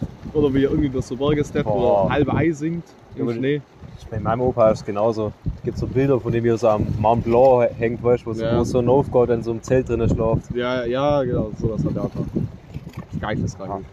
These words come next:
Speaker 2: Ja. Vor allem früher, denn so, weißt du, wo die Technik noch nicht so da war. Also.
Speaker 1: Ja, das stimmt.
Speaker 2: Oder
Speaker 1: Das war halt Einbildung damals.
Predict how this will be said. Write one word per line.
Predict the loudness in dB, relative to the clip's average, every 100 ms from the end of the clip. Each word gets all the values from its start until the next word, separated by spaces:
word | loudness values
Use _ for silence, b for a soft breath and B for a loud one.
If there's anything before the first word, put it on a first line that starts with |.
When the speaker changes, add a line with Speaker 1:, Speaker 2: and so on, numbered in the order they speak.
| -8
Speaker 2:
Ja. | -4 -2 -2 -4 -4 -4 -6 -8 -14 -20 -20 -18 -16 -16 -16 -16 -16 -10 -8 -4 -4 -6
Vor | -8 -6
allem | -6
früher, | -4 2 2
denn | 2 -2
so, | -2
weißt | -2
du, | -2
wo |
die | -4
Technik | -4 -4 -2
noch | 0 -2
nicht | -2
so |
da | -2
war. | 0 0
Also. | -2 -4 -10 -18 -20 -20 -20 -14
Speaker 1:
Ja, |
das | -14
stimmt. | -8 -8 -8 -16 -10
Speaker 2:
Oder | -6 -4
Speaker 1:
Das | -2
war | 0
halt | 0 2
Einbildung | 4 4 6 6 6 2
damals. | 0 0 -2 -6 -10